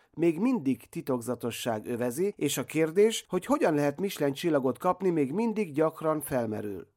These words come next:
Ráadásul az egyre népszerűbb kiadvány díj kategóriái körül is számos félreértés, pontatlanság figyelhető meg.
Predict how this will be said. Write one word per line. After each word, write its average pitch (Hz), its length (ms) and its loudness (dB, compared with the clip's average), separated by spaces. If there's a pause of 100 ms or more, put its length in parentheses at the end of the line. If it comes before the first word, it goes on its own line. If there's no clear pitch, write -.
(140)
Ráadásul 175 760 0
az 135 200 -4
egyre 220 260 0
népszerűbb 143 520 -2
kiadvány 143 680 2
díj 170 200 -2
kategóriái 123 920 0
körül 160 360 0
is 131 160 -2
számos 123 480 0
félreértés, 156 760 2
pontatlanság 120 840 -2
figyelhető 120 640 -4
meg. 113 240 -2